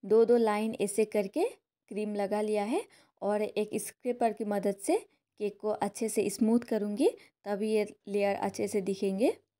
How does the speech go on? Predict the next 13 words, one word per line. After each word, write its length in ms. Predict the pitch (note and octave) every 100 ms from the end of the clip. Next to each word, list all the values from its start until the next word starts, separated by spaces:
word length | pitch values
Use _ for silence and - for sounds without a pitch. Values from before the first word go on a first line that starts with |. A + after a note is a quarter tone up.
| _ _ _ _ _ _ _ _ _ _ _ _ _ _ _ _ _
उसी 260 | C4 B3 D#4
कार्ड 340 | - A#3 A#3+
की 140 | - C4
मदद 320 | A#3+ A3+ A3+
से 200 | - D4 A4+
यहाँ 300 | E4+ A#3+ A3+
पर 200 | A#3+ A#3
मैंने 380 | A#3 A3+ A3+ A#3 - - _ _
केक 220 | A#3+ A#3+
को 120 | A#3+ A3
हल्के 320 | A3+ B3+ D4+
हाथों 360 | C4 G#3+ A3
से 220 | G#3+ D4+